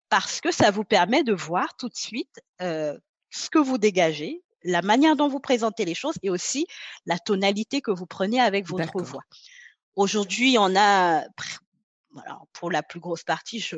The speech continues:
Speaker 1: pense, tous des, des, des smartphones.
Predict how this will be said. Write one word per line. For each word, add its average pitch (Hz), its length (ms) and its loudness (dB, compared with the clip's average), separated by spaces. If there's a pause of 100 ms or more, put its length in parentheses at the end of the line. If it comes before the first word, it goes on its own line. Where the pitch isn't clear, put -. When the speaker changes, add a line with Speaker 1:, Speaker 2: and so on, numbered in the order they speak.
(120)
Speaker 1:
pense, 233 360 -6 (460)
tous 214 280 -6 (100)
des, 156 380 -2
des, 151 260 -6
des 151 140 -8
smartphones. 269 640 -4